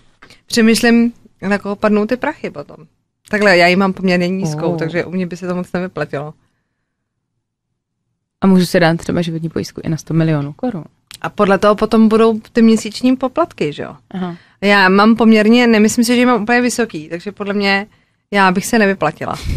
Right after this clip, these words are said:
Speaker 2: Na Lucii mi nesahejte, jo?
Speaker 1: Jo, já bych se vám nevyplatila.
Speaker 2: No a Judy se teda nakonec rozhodla k ráznému kroku a tím se nakonec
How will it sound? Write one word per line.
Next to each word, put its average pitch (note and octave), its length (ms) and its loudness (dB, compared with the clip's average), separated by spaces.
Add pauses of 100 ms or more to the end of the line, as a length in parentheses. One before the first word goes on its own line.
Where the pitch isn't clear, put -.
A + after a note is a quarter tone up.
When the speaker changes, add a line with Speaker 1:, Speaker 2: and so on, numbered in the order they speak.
(600)
Speaker 2:
Na A#3+ 60 6
Lucii A#3 300 4
mi A3 80 4
nesahejte, F3+ 460 0
jo? F#3+ 80 2
Speaker 1:
Jo, D#3 160 0 (540)
já A3 100 -2
bych G#3+ 140 -4
se A#3+ 100 -4
vám G3+ 200 0
nevyplatila. E3 600 -4 (180)
Speaker 2:
No F4 140 6 (120)
a G#3 100 6
Judy E4+ 420 6 (360)
se C#4+ 120 2
teda C4 220 4
nakonec B3+ 400 4 (240)
rozhodla A3 380 4
k A3 60 -4
ráznému G3 420 4
kroku B3 460 4 (320)
a C4+ 180 4
tím A#3+ 240 4
se G#3 380 4
nakonec F#3+ 540 0